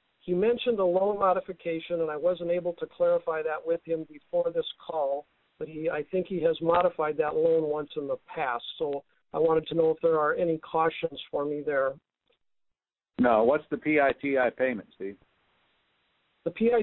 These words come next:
Speaker 1: T I is about sixteen forty, and at four point six two, and my market rents are about twenty-two hundred dollars.
Speaker 2: All right. Well, you sounds like you got an easy deal there. Just get a contract to him and get it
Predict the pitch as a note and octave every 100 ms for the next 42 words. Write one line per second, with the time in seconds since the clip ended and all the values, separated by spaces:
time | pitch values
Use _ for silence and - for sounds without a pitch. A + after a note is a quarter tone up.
0 | - A3+ G3 F#3+ G3 F#3 E3 E3 D#3+ E3+
1 | E3+ - G#3+ - - G3+ F#3 E3+ E3 -
2 | F3+ F#3+ F3 D#3 E3+ - _ _ _ E3
3 | D#3+ D#3+ D#3+ D3+ - - F3+ F3+ - F#3
4 | F3 F3+ F3+ F3 - F3+ E3+ - - -
5 | F#3+ F3 G3 - _ _ _ _ E3 D#3
6 | D#3 D#3+ D#3+ F3+ G3 G3 F3 - F3 F3+
7 | F#3+ - - - F3 D#3 D#3 D#3+ D3 E3+
8 | E3+ E3+ - - E3+ E3 D#3 F#3+ D#3 E3
9 | D#3 D3 D3 D3 B2+ - - _ _ _
10 | _ _ _ - - _ _ G#2 D3 C3+
11 | C#3+ - A2+ D#3 D#3 B2 C3 - C3+ C#3+
12 | D3 C3+ D3+ B2 D#3+ C#3 C#3 D#3 C3+ A2+
13 | E3+ E3+ A2 A#2 B2+ B2 A#2+ C3 C#3 B2+
14 | D3 F3+ B2+ A2 - A#2+ C3+ A2+ B2 C#3+